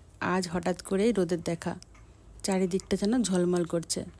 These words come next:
গাছগুলোও যেন প্রাণ ফিরে পেল। বাচ্চাদের জন্য সবসময় ঘরে খাবার রাখতে হয়,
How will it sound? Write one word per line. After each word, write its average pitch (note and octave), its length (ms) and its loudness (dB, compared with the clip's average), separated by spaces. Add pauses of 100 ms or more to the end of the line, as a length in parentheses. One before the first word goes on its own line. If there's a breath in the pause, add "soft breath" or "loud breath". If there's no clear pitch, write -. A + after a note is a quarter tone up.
(960 soft breath)
গাছগুলোও G3+ 480 4
যেন A#3 220 2
প্রাণ F#3 320 0
ফিরে F3 260 -2
পেল। E3+ 300 -2 (3500 loud breath)
বাচ্চাদের F#3+ 540 2
জন্য G3+ 300 2
সবসময় F#3+ 500 0
ঘরে F3+ 220 2
খাবার E3+ 340 0
রাখতে E3 260 -6
হয়, F3 180 -4